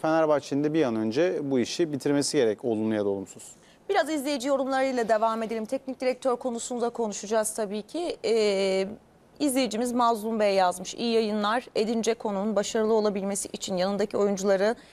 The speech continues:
Speaker 2: iyi transfer edilmesi gerekiyor Fenerbahçe'de. Sizce?" demiş, soru işareti koymuş. Ee, Onur Bey yazmış, "Arda Güler'in kesinlikle Avrupa'ya gitmesi gerekiyor. Kişisel gelişim, taktik,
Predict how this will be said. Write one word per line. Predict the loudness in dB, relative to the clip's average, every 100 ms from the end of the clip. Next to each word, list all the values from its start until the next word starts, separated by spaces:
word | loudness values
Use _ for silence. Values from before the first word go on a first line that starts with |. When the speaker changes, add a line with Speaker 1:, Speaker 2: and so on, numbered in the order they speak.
| -12 -2
Speaker 2:
iyi | 0
transfer | 0 0 0 0 0 0 -2
edilmesi | -2 -2 -2 -2
gerekiyor | 2 2 2 0 2
Fenerbahçe'de. | 0 2 4 2 0 -2 -2 -2 -8 -14
Sizce?" | -6 -2 -2 -2 0 4 2 0 -6
demiş, | -2 -2 -4
soru | -2 0
işareti | 0 0 0 0 -2
koymuş. | -2 0 0 -2 -10 -12 _ -20 -20 -12 0
Ee, | 2 4
Onur | 2 2 2 2 4
Bey | 4 4
yazmış, | 2 0 -6 0
"Arda | 0 0
Güler'in | -2 0 0 -2
kesinlikle | -6 -4 -2 2
Avrupa'ya | 2 2 -2 -2
gitmesi | -4 -8 -4
gerekiyor. | -2 -2 0 -4
Kişisel | -4 -8 -2 0 2
gelişim, | 0 -4 -4 -6
taktik, | -4 -4 -6 _ -8